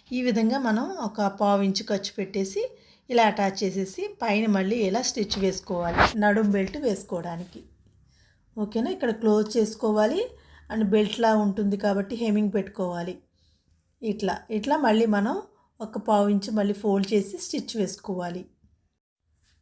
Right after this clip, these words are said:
దీన్ని లోపలికి ఫోల్డ్ చేసి మనం హెమ్మింగ్ చేసుకోవాలి, చేతి పని చేయాలి. ఓకేనా? ఇప్పుడైతే ఇది నెక్కి, ఇదిగోండి, ఇది బోర్డర్, ఆ, శారీలో,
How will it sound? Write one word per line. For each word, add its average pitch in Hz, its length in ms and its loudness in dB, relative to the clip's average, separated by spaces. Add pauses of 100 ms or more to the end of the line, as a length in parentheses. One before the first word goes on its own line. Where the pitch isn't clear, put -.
(140)
దీన్ని 247 400 2
లోపలికి 233 540 0
ఫోల్డ్ 208 420 0
చేసి 196 320 -2
మనం 220 240 0
హెమ్మింగ్ 202 520 0
చేసుకోవాలి, 175 640 -4 (280)
చేతి 202 260 -4
పని 190 280 -4
చేయాలి. 175 340 -8 (140)
ఓకేనా? 226 360 -8 (420)
ఇప్పుడైతే 254 640 0 (360)
ఇది 233 160 -2
నెక్కి, 240 720 -2
ఇదిగోండి, 185 600 -4
ఇది 240 200 -6
బోర్డర్, 202 640 2 (360)
ఆ, 185 200 -10
శారీలో, 208 580 2